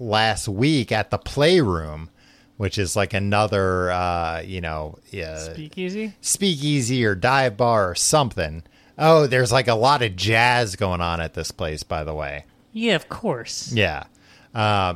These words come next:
Speaker 1: 'cause he talks about Skinny Rita Cook, and Skinny Rita Cook is apparently very ugly, but still has men all over her. And, <laughs> and apparently at one point he asked her, like, "Hey, what's the deal with that?" And she was like, "Not all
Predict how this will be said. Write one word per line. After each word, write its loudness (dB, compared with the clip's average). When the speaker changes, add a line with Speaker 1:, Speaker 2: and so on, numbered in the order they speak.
Speaker 1:
'cause -2
he 0
talks 2
about 2
Skinny 0
Rita 2
Cook, 2
and -2
Skinny 0
Rita 0
Cook -2
is -2
apparently -2
very 2
ugly, 0
but -2
still 2
has 2
men 2
all 2
over 0
her. 2
And, 2
<laughs> 2
and 2
apparently 2
at -2
one 4
point 2
he 0
asked 0
her, 2
like, 2
"Hey, 2
what's 0
the -6
deal 2
with 0
that?" -2
And 0
she 2
was 4
like, 2
"Not 4
all 4